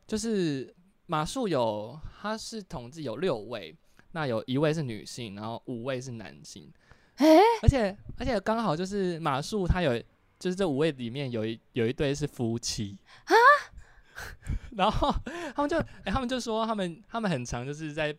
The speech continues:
Speaker 1: 比赛上碰头，就是变成对手这样，但他们其实是
Speaker 2: 行比赛之意，行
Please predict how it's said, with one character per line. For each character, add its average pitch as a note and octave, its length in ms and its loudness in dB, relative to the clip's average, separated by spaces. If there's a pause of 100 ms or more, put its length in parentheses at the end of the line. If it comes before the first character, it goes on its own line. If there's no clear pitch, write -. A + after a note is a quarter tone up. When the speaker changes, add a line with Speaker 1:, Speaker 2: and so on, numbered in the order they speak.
(120)
Speaker 1:
比 A#2+ 120 -8
赛 C3+ 180 -4
上 B2+ 180 -6
碰 A2+ 300 -4
头， - 240 4
就 C3+ 100 -10
是 C#3 80 -4
变 D3 220 -4
成 A2 180 -6 (320)
对 A#2 220 0
手 - 200 -12 (100)
这 A#2 100 -12
样， G#2+ 80 -12
但 D3+ 100 -6
他 F3 60 -8
们 E3 80 0
其 C#4 160 4
实 D#4 60 6
是 G4+ 60 2
Speaker 2:
行 G4+ 40 -8
比 D4 180 6
赛 E4+ 240 8
之 F4 200 2
意， F4 360 6
行 D4 380 4